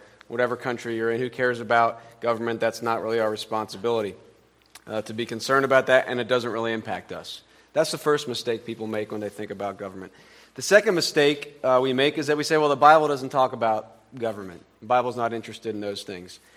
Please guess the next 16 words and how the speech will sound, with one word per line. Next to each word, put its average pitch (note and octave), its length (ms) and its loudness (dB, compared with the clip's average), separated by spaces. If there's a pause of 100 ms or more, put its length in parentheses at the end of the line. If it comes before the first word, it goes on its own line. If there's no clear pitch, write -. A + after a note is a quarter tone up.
(240)
I B2 140 -2
think G3 180 0
tonight E3 360 2
you'll C#3+ 120 -4
see D3+ 280 -2
that, B2+ 380 2
uh, A#2+ 180 -2
both C#3 260 0
of C#3 100 -4
those, B2 540 0 (180)
uh, A#2+ 60 -6
are A#2+ 260 0
mistakes. - 680 -4 (680)
It D3+ 180 -2
is F3 200 2
relevant. C3+ 520 2